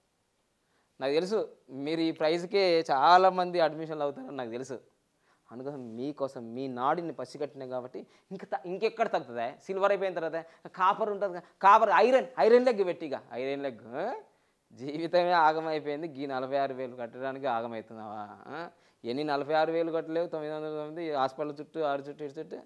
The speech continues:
So, జీవితాన్ని మార్చుకునే గోల్డెన్ ఆపర్చునిటీ మీకు ఇచ్చినాడు గురూజీ. గోల్డెన్ టైమ్ స్టార్ట్ now. మళ్ళీ ఇంకో విషయం, ఈ ప్రైస్ తగ్గించడానికి కారణం ఒక్కటే. ఎంతో, ఇప్పుడు మా శిష్యులు కట్టప్పులు ఎంతోమంది చేస్తున్నారు, ఇది బెస్ట్ మ్యారేజ్ అని.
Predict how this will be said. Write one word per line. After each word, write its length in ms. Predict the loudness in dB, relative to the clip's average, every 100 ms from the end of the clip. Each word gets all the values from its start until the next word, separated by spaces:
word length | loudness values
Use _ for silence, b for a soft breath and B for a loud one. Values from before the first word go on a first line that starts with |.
| b b b _
So, 80 | -8
జీవితాన్ని 480 | -6 -6 -2 -2 -2
మార్చుకునే 520 | -6 -8 -8 -6 -6
గోల్డెన్ 340 | -2 -2 -2 -4
ఆపర్చునిటీ 500 | -4 -6 -8 -10 -8
మీకు 180 | -8
ఇచ్చినాడు 300 | -10 -8 -8
గురూజీ. 420 | -6 -8 -8 -8 -10 -12 b b -4
గోల్డెన్ 220 | -2 -2
టైమ్ 220 | -4 -4
స్టార్ట్ 300 | -4 -2 -2
now. 120 | -4
మళ్ళీ 460 | -4 -2 0 0 -4 b _
ఇంకో 220 | -4 2
విషయం, 360 | 2 2 -2 -4
ఈ 180 | -6 -4
ప్రైస్ 360 | 0 0 0
తగ్గించడానికి 580 | -6 -8 -12 -8 -6 -6 -2
కారణం 540 | 4 6 6 4 -4
ఒక్కటే. 680 | -6 -8 -8 -4 -4 -4 -10 _ _ _ _ _ _ _ _ _ _ -8
ఎంతో, 340 | -6 -6 -8
ఇప్పుడు 420 | -8 -2 0 0
మా 180 | -2 -4
శిష్యులు 360 | -6 -10 -8 -6
కట్టప్పులు 500 | -6 -4 -4 -2 -4
ఎంతోమంది 560 | -4 -4 -6 -6 -8
చేస్తున్నారు, 560 | -4 -4 -4 -8 -8 -8 -12
ఇది 280 | -10 -10 -8
బెస్ట్ 240 | -8 -8
మ్యారేజ్ 280 | -8 -8 -10
అని. 180 | -16